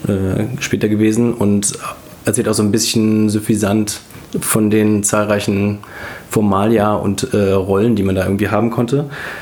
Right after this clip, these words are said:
Und es waren eben neunzehnhundertneunundachtzig zwei Millionen Schülerinnen und Schüler, die da Teil waren. Es war quasi, es war, glaub ich, nicht verpflichtend, aber so mit sehr starkem sozialen Druck verbunden, da irgendeine Art von Rolle einzunehmen. Und er beschreibt ja auch so ein bisschen,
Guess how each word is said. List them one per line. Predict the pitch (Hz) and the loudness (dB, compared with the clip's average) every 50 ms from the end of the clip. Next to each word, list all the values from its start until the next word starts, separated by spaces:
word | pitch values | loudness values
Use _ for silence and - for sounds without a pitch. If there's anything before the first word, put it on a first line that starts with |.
| - - - - - - - | -16 -16 -18 -18 -16 -10 -4
Und | - 110 107 101 | -2 0 2 2
es | 98 95 - | 0 0 0
waren | 101 101 104 104 | 2 2 2 2
eben | 95 101 101 | 2 2 2
neunzehnhundertneunundachtzig | 95 95 98 104 101 101 104 101 98 98 - - 98 | 2 2 0 0 2 2 2 2 0 -2 -4 -4 -6
zwei | - - - 101 101 | -4 -2 0 0 2
Millionen | 104 104 101 95 101 101 104 104 101 101 101 98 98 98 107 107 | 2 2 4 4 2 2 2 2 2 2 2 2 0 0 -2 -2
Schülerinnen | - - 117 101 - 95 98 | -2 0 0 0 2 0 0
und | 98 | 0
Schüler, | - 117 104 95 | 0 0 0 2
die | 92 92 | 2 0
da | 95 92 87 - - | 0 -2 -2 -4 -8
Teil | - - - 104 110 113 104 | -4 0 0 2 2 2 2
waren. | 101 101 101 101 107 113 117 123 131 - - | 2 2 2 2 2 2 2 2 0 0 -2
Es | 101 101 101 | -4 -2 -2
war | 95 98 | -2 -2
quasi, | - - 107 98 98 98 92 - - - - - | 0 0 0 0 0 0 -2 -2 -4 -10 -14 -12
es | - - - | -12 -6 -2
war, | - 104 | 0 0
glaub | 101 104 98 | 2 0 0
ich, | 101 113 | 0 2
nicht | 113 120 - - | 2 0 0 -2
verpflichtend, | - - - 110 - - 120 120 120 - - 139 139 143 143 143 - - - | -4 -4 -4 -4 -2 -2 -2 -2 -2 0 0 2 2 2 0 -2 -6 -4 0
aber | 110 110 110 107 107 107 107 107 107 107 | 2 2 4 4 4 4 4 4 2 2
so | 104 101 104 104 104 104 104 104 101 101 107 104 - - - - - - - - - - - - - | 2 2 2 2 4 4 4 4 4 2 2 0 -4 -10 -16 -18 -16 -16 -16 -16 -18 -20 -20 -10 -6
mit | - 110 107 101 - | -2 -2 -2 -2 0
sehr | 101 101 101 101 | 2 2 2 2
starkem | - - 104 101 113 104 | 0 0 0 0 2 2
sozialen | 107 101 101 - 101 104 104 | 2 0 0 2 2 2 2
Druck | 101 104 110 - | 2 2 0 0
verbunden, | - 110 95 101 101 101 104 107 101 | 0 -2 0 0 0 0 2 2 2
da | 101 101 104 104 | 2 2 0 2
irgendeine | - 110 113 113 110 113 - | 2 0 0 2 0 0 -2
Art | 104 104 | -2 -2
von | - 107 98 | 0 -2 0
Rolle | - 104 107 107 | 2 2 0 0
einzunehmen. | - 98 101 - 98 98 98 101 104 113 127 135 - - - - - - | 0 0 0 0 0 2 2 2 2 2 0 -2 -4 -8 -10 -10 -8 -4
Und | - - | 0 2
er | 95 | 2
beschreibt | 101 - - 90 - - | 2 2 2 0 0 0
ja | 92 - | -2 0
auch | 85 90 90 - - - | -2 -2 -2 -4 -4 -4
so | - - 101 | 0 0 0
ein | 90 | 0
bisschen, | 92 92 - 101 92 90 87 87 | 0 0 0 0 2 2 0 0